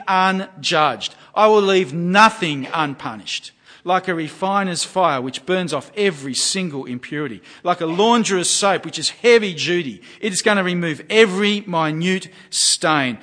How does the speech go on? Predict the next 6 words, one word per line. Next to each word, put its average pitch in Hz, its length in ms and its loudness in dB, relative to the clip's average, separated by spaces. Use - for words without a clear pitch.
When 175 380 0
God 240 340 8
comes 165 380 -2
in 139 120 -8
justice, - 580 -10
no, 208 400 4